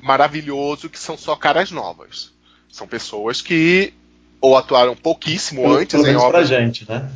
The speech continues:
Speaker 1: Eu tava vendo o Rotten Tomatoes de, eu tenho que até voltar pra ver o,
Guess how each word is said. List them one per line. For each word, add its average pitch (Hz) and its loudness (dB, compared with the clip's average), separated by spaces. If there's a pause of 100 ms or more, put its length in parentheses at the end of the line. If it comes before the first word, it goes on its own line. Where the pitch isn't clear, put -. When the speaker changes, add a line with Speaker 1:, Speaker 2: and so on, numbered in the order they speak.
(140)
Speaker 1:
Eu 156 4
tava 208 4
vendo 196 0
o 139 -2
Rotten 127 0
Tomatoes 123 2
de, 110 -2
eu 135 2
tenho - 0
que 170 2
até 185 2
voltar 165 2
pra 127 -2
ver 120 -4
o, 104 -8